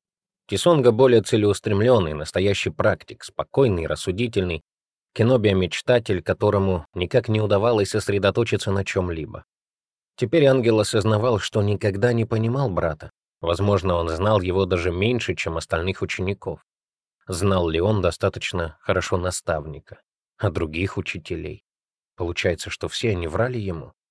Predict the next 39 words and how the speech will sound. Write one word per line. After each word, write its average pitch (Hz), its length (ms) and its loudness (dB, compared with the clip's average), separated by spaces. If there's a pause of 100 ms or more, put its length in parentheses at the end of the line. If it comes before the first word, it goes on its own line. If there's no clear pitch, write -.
(600)
Когда 107 300 0
бригадир 123 440 4
заговорил, 110 580 2
Тисонга 107 520 2
отнёсся 110 480 0
к - 80 -8
его 101 240 2
словам 101 420 0
с - 100 -8
недоверием. 98 760 -2 (520)
Но 92 300 0
чем 90 320 -4
больше 98 320 0
он 92 140 -2
слушал, 123 500 0 (480)
тем 113 160 2
сильнее 143 380 2
его 113 320 2
одолевали 107 500 2
сомнения. 90 600 -6 (320)
Дело 110 240 2
не 147 120 4
в - 80 -2
том, 170 200 4
что 143 180 2
он 135 120 4
сомневался 113 680 4
в - 60 -8
словах 98 360 2
наставника 87 840 -2
или 73 240 -10
в 80 140 -2
истинности 98 540 0
того, 92 380 2
чему 101 320 -2
их 107 140 -4
учили 98 360 -2
в 80 160 -4
башне, 87 600 0